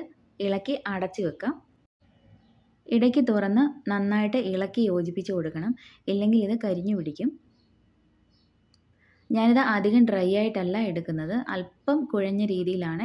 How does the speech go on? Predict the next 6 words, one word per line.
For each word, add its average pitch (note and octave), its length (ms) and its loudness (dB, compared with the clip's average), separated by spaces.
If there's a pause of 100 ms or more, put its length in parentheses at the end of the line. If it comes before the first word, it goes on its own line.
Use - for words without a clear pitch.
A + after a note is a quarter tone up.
എടുക്കുന്നത്. D#3+ 460 -6 (380)
ഡ്രൈ A#3+ 200 4 (100)
ആയിട്ട് C4+ 260 4
വേണമെന്നുള്ളവർക്ക് G#3 680 0 (140)
നന്നായിട്ട് G3+ 600 0
വരട്ടി E3+ 300 -4